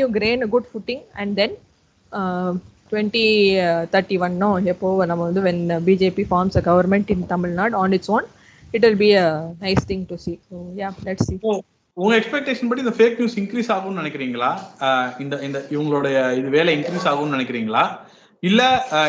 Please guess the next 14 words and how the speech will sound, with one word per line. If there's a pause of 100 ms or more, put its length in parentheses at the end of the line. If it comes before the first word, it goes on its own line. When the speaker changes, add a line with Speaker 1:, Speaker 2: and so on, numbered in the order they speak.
Speaker 2:
இந்த
வாட்டி
கவர்மெண்ட்ல
வந்து
ஸ்ட்ரிக்ட்
ஆக்ஷன்
இருக்கும்னு
நினைக்கிறீங்களா? (1120)
Speaker 1:
ஸ்ட்ரிக்ட்
ஆக்ஷன்
இருந்தா (120)
நல்லது, (100)
but
I